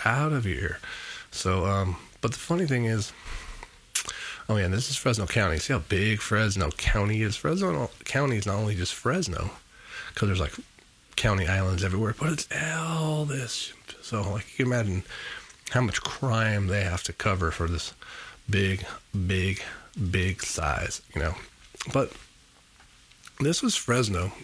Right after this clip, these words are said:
basically, you know? Ninety-nine, forty-one right up the middle of the word Fresno, and one sixty-eight going across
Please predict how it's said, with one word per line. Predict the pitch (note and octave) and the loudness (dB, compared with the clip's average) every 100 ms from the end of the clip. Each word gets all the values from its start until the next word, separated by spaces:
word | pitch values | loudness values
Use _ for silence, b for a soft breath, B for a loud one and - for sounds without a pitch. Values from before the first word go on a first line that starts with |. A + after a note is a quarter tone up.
| - - - - - | -20 -20 -20 -20 0
basically, | F3 F#3+ - - - B B B B B | 2 2 -2 -6 -10 B B B B B
you | G2+ | 0
know? | G#2 A#2 - - - | 0 -2 -10 -10 -6
Ninety-nine, | E2+ G2 G#2+ G2+ G2 G2 A#2+ A#2+ B2 A#2+ A2+ | 0 2 4 2 2 2 2 2 2 2 0
forty-one | - A#2 G#2+ G#2+ G#2+ G2 | 0 0 2 2 2 2
right | G2+ G#2+ | 2 2
up | G2 | 0
the | - | -2
middle | G2 G2+ G#2 | 0 2 2
of | G2+ F#2 | 0 -2
the | - - G#2 | -6 -4 -2
word | D2+ | -2
Fresno, | - - B2 B2 A2+ A2 B B B B B | 0 2 2 2 2 0 B B B B B
and | E2 | 0
one | A2+ C#3 | 2 2
sixty-eight | B2+ - - - A2 G2+ F2 | 0 -2 -4 -2 0 2 0
going | G#2 F#2 | 0 0
across | E2+ - - D#2 D#2 | 0 0 2 2 0